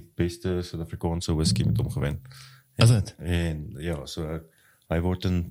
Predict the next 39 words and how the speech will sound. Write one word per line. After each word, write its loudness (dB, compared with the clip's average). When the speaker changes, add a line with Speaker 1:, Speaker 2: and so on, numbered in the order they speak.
Speaker 1:
port 0
vate -2
verouder, -2
maar -2
ek -8
sal, -4
ja, 0
ons -6
nog -2
lekker -2
in -4
detail -2
gesels -6
oor -4
hoe -4
die -4
hele 2
proses -2
en -4
die -4
veroudering 2
Speaker 2:
Yes, 2
Speaker 1:
werk. -2
Speaker 2:
ja. 0
Ek 6
sien 6
baie 4
uit 0
om 6
Speaker 1:
Maar 4
Speaker 2:
dit -6
te 2
Speaker 1:
dis 2
Speaker 2:
hoor. 2
Speaker 1:
ons -10
eerste -2
port -2
cask -4
finish. -8